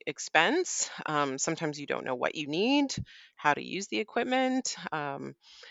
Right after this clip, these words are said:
and having been in the outdoor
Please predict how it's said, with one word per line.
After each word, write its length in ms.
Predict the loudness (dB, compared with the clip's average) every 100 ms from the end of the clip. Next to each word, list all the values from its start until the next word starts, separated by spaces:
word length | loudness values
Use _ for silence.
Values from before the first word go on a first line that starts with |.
| -20 2
and 500 | 6 6 6 4 -2 -6 -14 _ _ _ _ _ -16 -16 -12
having 440 | -4 2 4 4 2
been 380 | 6 6 6
in 200 | 2 0
the 180 | 2 0
outdoor 720 | 0 0 -2 -2 2 2 0